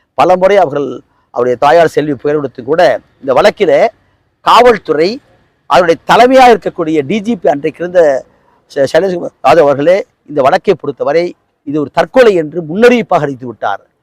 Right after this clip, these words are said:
அது மட்டுமல்ல, உடற்கூறாய்வு செய்கிற போது கோகுல்ராஜ் வழக்கை போல ஒரு மூன்றாவது சிறப்பு மருத்துவர் ஒருவரை போட வேண்டும் என்று சொல்லி மூத்த வழக்கறிஞர் சங்கர் சுப்பு அவர்கள் சென்னையிலே வாதாடிய போது கூட நீதிபதி மாண்புமிகு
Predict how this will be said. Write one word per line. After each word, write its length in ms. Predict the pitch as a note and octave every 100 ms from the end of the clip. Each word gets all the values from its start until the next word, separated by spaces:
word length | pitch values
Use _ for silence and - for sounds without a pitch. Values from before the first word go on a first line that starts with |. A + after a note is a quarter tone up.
| _ _ _ -
அது 100 | F3+
மட்டுமல்ல, 640 | A#3+ - D#3 C#3+ D#3 A3 - _ _ _ D3+
உடற்கூறாய்வு 640 | F#3 C#4+ - B3 A3 G3 F#3
செய்கிற 200 | E3 E3
போது 320 | D#3+ F3 F#3 C3 - _ _ _ C3+
கோகுல்ராஜ் 500 | A3+ C4 B3 B3 F#3
வழக்கை 340 | D#3+ E3+ D#3+ C3+
போல 260 | E3 F#3+
ஒரு 240 | F3+ D3 D3
மூன்றாவது 580 | C#3 G3+ A3+ A#3+ G#3 E3+
சிறப்பு 360 | - A3+ B3+ A#3+
மருத்துவர் 360 | F3+ D#3+ D3
ஒருவரை 260 | C#3 C3+ C#3
போட 200 | - F3
வேண்டும் 280 | G3 F3 D3+
என்று 140 | C3+ B2+
சொல்லி 320 | - D3+ F3+ B2 - _ _
மூத்த 280 | D3+ E3+ G#3
வழக்கறிஞர் 460 | E3+ D3+ B2+ C3 B2+
சங்கர் 280 | D#3 G3+
சுப்பு 160 | E3 C#3+
அவர்கள் 180 | C3+ B2+
சென்னையிலே 380 | C3+ D#3+ D3+ C#3+ - -
வாதாடிய 400 | C#3 D#3 D3 C3+
போது 240 | A#2+ A2+
கூட 160 | A2+ D3+ C3+ - _ _ _ _ _ _ _
நீதிபதி 720 | - A3 A3+ G3 E3 D#3+ C#3+ -
மாண்புமிகு 520 | C3+ D#3+ E3 E3 G3